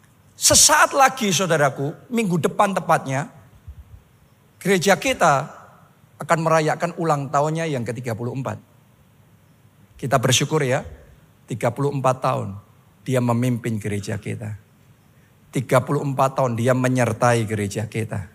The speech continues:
Tiga puluh tahun dia terus, tiga puluh empat tahun dia terus bawa kita from glory to glory.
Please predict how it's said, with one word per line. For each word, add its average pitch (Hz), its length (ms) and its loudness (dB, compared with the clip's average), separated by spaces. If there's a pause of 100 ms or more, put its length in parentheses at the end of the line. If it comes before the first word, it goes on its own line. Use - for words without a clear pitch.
(1040)
Tiga 135 320 2
puluh 143 160 0
tahun 131 480 2 (240)
dia 127 240 0
terus, - 400 -4
tiga 143 240 -2
puluh 151 240 -4
empat 139 240 0
tahun 135 240 0
dia 123 160 0
terus 135 240 -6
bawa 123 320 0
kita 127 320 -2
from 117 240 -2
glory 127 400 6
to 107 160 0
glory. 123 400 4